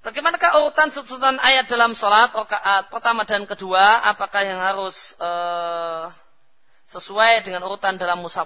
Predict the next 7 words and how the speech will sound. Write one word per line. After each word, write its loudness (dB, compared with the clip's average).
Al-Quran, 0
eh, -6
berdasarkan -2
urutan -2
n-, -10
nomor-nomor -6
suratnya? -2